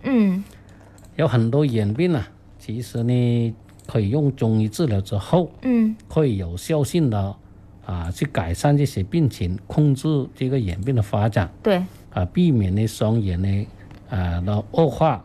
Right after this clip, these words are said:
Speaker 1: 嗯。
Speaker 2: 这，这病情恶化，预防的恶化。
Speaker 1: 对。是。
Speaker 2: 预防双眼失明所带来的痛苦。
Speaker 1: 嗯。
Speaker 2: 以及麻烦。啊，所以呢，这个中医方面呢，有很多患者呢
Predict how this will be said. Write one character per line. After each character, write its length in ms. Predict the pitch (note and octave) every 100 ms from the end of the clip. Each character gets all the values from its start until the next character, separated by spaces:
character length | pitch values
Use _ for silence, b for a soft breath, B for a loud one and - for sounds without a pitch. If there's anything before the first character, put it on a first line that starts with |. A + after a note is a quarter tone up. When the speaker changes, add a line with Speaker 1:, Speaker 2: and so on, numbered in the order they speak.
| -
Speaker 1:
嗯。 260 | A3+ E3 D3 -
Speaker 2:
这， 160 | - G#2+
这 160 | G2+ B2
病 220 | C3+ D3+
情 180 | - G#2
恶 160 | C3+
化， 240 | A2+ C#3 - -
预 100 | D3+
防 180 | F#2+ F#2+
的 100 | F#2+
恶 200 | C3+ B2
化。 280 | C#3+ B2 - -
Speaker 1:
对。 0 |
是。 300 | - F#3 -
Speaker 2:
预 140 | F3 D#3
防 220 | A2 G#2+
双 260 | G2+ A#2+
眼 160 | A2+ F2
失 260 | - - A#2
明 280 | G2 F#2+
所 240 | A#2+ - F2+
带 160 | C3+ A2+
来 140 | F2+
的 100 | G2
痛 240 | - F3
苦。 240 | D3+ - G2+ -
Speaker 1:
嗯。 340 | C#4 G3 F3+ -
Speaker 2:
以 140 | - F#2
及 120 | G#2
麻 220 | G2 E2+
烦。 260 | G#2+ G#2 C3 - - B B B B B B -
啊， 220 | A2+ G2+
所 160 | G2 D#3+
以 20 |
呢， 160 | C#3+
这 80 | C3
个 320 | C#3+ D3 C#3+ C#3 C3+
中 260 | C3 B2 A#2+
医 140 | A2+
方 180 | A2 A2+
面 200 | C3+ C#3
呢， 300 | A#2 A2+ A#2
有 140 | A2 G2+
很 240 | - E2+
多 120 | G2
患 320 | G2 E3 E3
者 160 | A#2 G2
呢 200 | F2+ G2+